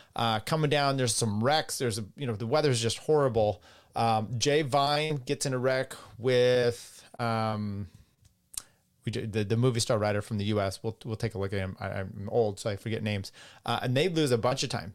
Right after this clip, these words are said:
Jay Vine of, of, of U A E, he's been up there with, uh, his teammate, uh, for Joe Almeida for U A E, and he's missing out.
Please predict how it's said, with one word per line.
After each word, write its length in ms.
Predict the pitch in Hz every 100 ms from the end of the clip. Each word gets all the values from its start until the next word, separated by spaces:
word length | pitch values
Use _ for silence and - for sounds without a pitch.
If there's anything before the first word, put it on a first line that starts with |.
| -
Jay 160 | 139
Vine 280 | 135 139 135
of, 100 | 98
of, 260 | - 113 98
of 340 | 117 107 98
U 200 | 110 131
A 80 | 120
E, 360 | 117 156 123 104
he's 240 | 127 131
been 160 | 127 123
up 100 | -
there 160 | 120
with, 360 | 107 110 101 - - - - - _ _
uh, 240 | - 110 -
his 200 | 107 -
teammate, 680 | - 165 143 127 107 - - - - _ _ _ _ -
uh, 300 | 113 107 101 -
for 420 | - - 120 113
Joe 220 | 120 135
Almeida 360 | 131 131 147 123
for 300 | - 127 113
U 260 | 110 135 131
A 80 | 110
E, 540 | 110 180 147 110 143
and 400 | 101 104 101 123
he's 400 | - 147 147 -
missing 340 | 117 135 147 120
out. 360 | 139 - -